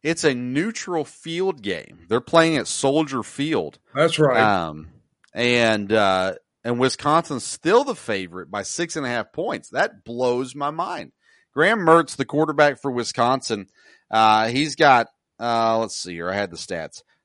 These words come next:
Speaker 1: Three hundred twenty-six yards, zero touchdowns, two interceptions on the season. Whereas Cohn for, uh, Notre Dame, he's got eight hundred twenty-eight yards,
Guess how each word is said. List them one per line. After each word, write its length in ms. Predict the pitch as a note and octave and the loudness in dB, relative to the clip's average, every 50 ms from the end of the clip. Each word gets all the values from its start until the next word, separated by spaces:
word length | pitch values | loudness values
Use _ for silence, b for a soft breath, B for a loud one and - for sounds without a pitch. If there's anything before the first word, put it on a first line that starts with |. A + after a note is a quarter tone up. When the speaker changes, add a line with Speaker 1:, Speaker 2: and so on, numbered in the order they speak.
| _ _ | _ _
Speaker 1:
Three 140 | D3+ E3+ G3 | 4 4 4
hundred 240 | G#3+ G#3+ G3 D#3+ | 6 4 2 0
twenty-six 640 | - - - D#3 D#3+ E3+ D#3+ D3+ - E3 C#3+ - - | 0 -6 -4 -4 -2 -2 -2 -4 -4 -6 -6 -6 -4
yards, 400 | B2+ C3 B2+ B2 A#2+ A#2+ A2+ G#2 | 0 2 4 4 4 2 2 -2
zero 560 | G#2 G2+ A2 G2 G#2 D3+ F#3 G3+ G3+ G3+ G3+ | -10 -14 -12 -8 -6 -6 -4 -2 -2 -2 -2
touchdowns, 840 | F#3+ - - E3+ C#3 B2+ - - C3 A#2 A2 A2 G#2+ G#2+ - - - _ | -2 -2 0 0 0 0 -2 -4 -2 -2 -2 -2 -6 -8 -10 -14 -18 _
two 240 | - - F#3 F#3+ F3+ | -10 -6 -6 -4 -4
interceptions 800 | F3 E3+ D3+ C#3+ A#2+ - - C3 A#2 - - - D#2 - - - _ | -4 -4 -4 -6 -8 -4 -4 -4 -4 -4 -8 -18 -18 -20 -20 -20 _
on 140 | - G#2+ A2 - | -10 -10 -8 -6
the 120 | D#3 C#3+ | -8 -6
season. 500 | - - C3 B2+ A#2+ G#2+ - G2 F2 E2+ - B B B B B B B | -6 -4 -2 -2 -4 -4 -4 -8 -8 -8 -12 B B B B B B B
Whereas 420 | A#2 C3+ D#3 E3 E3+ D#3+ C#3+ - | 6 10 10 12 10 10 8 4
Cohn 480 | - - - G3 G#3+ A#3 G#3+ F#3+ E3 D#3+ | -2 2 4 4 6 6 4 2 0 -2
for, 220 | C#3 - D3+ D3+ | -4 -2 0 0
uh, 560 | D3 D3 D3+ D3+ C#3+ C3 B2+ D3 C3+ C3 C3 C3+ | 0 0 -4 -10 -12 -6 2 6 8 8 8 8
Notre 260 | C#3+ D#3+ E3+ E3 D#3 | 6 2 2 2 2
Dame, 360 | C3 D3+ E3 F3+ E3 D3+ D3+ | 2 2 2 2 0 -2 -2
he's 160 | D#3 D3+ - | -4 -6 0
got 160 | - D#3+ C#3+ - | 0 0 0 0
eight 220 | - D#3 F#3+ A3+ G3+ | 0 0 0 0 0
hundred 320 | G3+ G#3+ G3+ F#3+ F3+ D3 | -2 0 0 -2 -2 -4
twenty-eight 420 | - - F#3 F#3 F3 D3+ D#3+ G#3 | -8 -6 -4 -2 0 0 0 -2
yards, 500 | G3 C3+ A2 F#2+ F2 E2+ F#2 A2+ - - | -2 -4 -4 -4 -4 -4 -6 -10 -14 -20